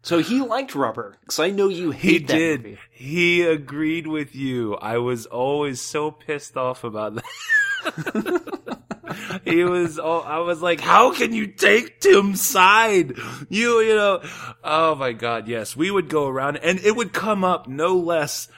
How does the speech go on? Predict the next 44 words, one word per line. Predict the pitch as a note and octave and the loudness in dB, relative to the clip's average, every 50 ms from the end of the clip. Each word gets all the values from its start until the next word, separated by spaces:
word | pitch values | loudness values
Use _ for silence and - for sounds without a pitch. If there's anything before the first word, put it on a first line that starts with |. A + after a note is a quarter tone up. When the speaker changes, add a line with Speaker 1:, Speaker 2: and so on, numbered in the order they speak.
| - - - | -20 -18 -6
Speaker 2:
than | A2+ C3+ C#3 C3+ C3+ | -4 -4 -4 -4 -6
twice | - - - B2+ C#3 E3 F#3+ F3+ F#3 - | -10 -8 -2 0 2 2 2 0 -2 -2
a | F#3+ | -4
year. | F3 D3+ E3+ E3 D3 A#2+ G2+ F2 D2+ - _ - - - - - - | -2 -2 0 0 0 0 0 -2 -6 -12 _ -20 -20 -20 -20 -20 -16
Somehow | - - - - D#3 D#3+ F#3 F#3+ F3+ F3 E3 D#3 D#3+ D#3 | -14 -10 -2 2 2 2 2 0 -2 -4 -4 -2 -2 -4
the | D3+ C3+ B2+ | -4 -4 -6
conversation | B2 - C3+ C#3+ D3+ D3+ D3 - - D3+ C#3+ C#3 - C#3+ C#3 | -6 -6 -6 -6 -6 -8 -8 -8 -6 -6 -6 -8 -8 -8 -8
would | C3 B2 A2+ | -8 -8 -6
drift, | A#2+ B2+ A#2+ G#2+ - - | -4 -2 -2 -2 -4 -6
and | B2 A2 G#2+ | -8 -8 -6
he | A2+ B2 C3 | -8 -8 -8
would, | B2+ B2+ A#2 - - | -8 -8 -8 -8 -10
and | - - A#2 A#2 | -8 -6 -6 -6
it | B2 A#2+ | -4 -4
would | A#2+ A#2 A2+ G#2+ | -6 -6 -6 -4
be | A2+ A#2+ | -2 -2
like, | A#2 A#2 A2+ A2 - - - _ | 0 0 -2 -4 -6 -12 -20 _
"So | - - - F3+ E3+ | -12 -4 -2 0 0
you | D#3 C#3+ D3+ | 0 -2 -4
mean | D#3 D#3+ D#3+ | -4 -4 -4
this | D#3+ D#3 D3 C3 | -4 -4 -4 -6
is | C#3+ B2 | -8 -10
kind | - - D3+ D3 C3+ | -8 -6 -6 -4 -4
of | C3 A#2 A2+ | -4 -6 -6
like | B2 A#2+ A2 A2 G#2+ - - - - - _ | -4 -4 -4 -6 -8 -10 -16 -20 -20 -14 _
that | - A#2 A2 A2+ - G#2+ | -6 -6 -6 -6 -6 -4
Rubber | A#2+ D3 D#3+ C#3 C#3 B2+ | -2 -2 -2 0 -2 -4
movie | A2+ A2+ G#2+ G2+ F#2 G2 | -4 -4 -6 -8 -8 -10
with | F#2+ F2+ F#2 - | -10 -10 -12 -14
the | - | -16
tire?" | G2 - - D3+ C#3+ B2 G#2 F2 E2 | -16 -8 -4 -2 -2 -2 -4 -6 -6
And | F2+ F#2+ A#2+ C3 | -6 -4 -2 -2
I'm | C3 C3+ | -2 -4
like, | C#3 C#3+ D3+ - - | -4 -4 -4 -2 4
"No, | D4 D#4 E4 E4 E4 E4 D4+ B3 G3 D#3+ | 6 6 6 6 6 4 4 4 4 2
oh | D3+ - | 0 -2
God, | - - - C4+ B3+ G#3+ E3 | -4 -6 -4 -4 -4 -6 -4
no." | G3+ A#3+ - - - | -2 0 0 0 -2
And | C#3+ C3+ B2 | -6 -8 -6
so | - C3 B2+ A#2+ | -2 0 0 0
we | A#2 A2 A#2 | 0 -2 -4
would | A#2 A2+ G#2 G2 | -4 -4 -6 -6
get | G#2 A#2 A2+ | -6 -6 -4
in, | A2 G#2+ G#2+ | -4 -6 -8